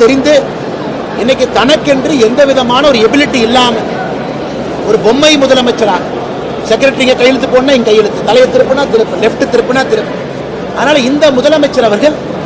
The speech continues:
நரேந்திர மோடி அவர்களை பற்றி பேசுவதற்கு ஒரு சதவீத கூட இவருக்கு தகுதி இல்லை என்பது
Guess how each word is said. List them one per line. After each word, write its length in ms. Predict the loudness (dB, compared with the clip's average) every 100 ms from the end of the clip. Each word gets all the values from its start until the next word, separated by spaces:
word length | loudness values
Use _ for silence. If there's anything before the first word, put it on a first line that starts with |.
| -8 -8 -2
நரேந்திர 440 | 2 4 4 2 2 4
மோடி 180 | 4 4
அவர்களை 280 | 2 2 2 0
பற்றி 180 | -4 -4 2
பேசுவதற்கு 580 | 2 4 2 2 0 0 2
ஒரு 120 | 2 2
சதவீத 360 | 0 2 2 0 2
கூட 120 | 2 0 -2 -6 -10 -10 -6
இவருக்கு 280 | -2 0 0 0
தகுதி 240 | 0 2 2
இல்லை 140 | 4 4
என்பது 200 | 2 -2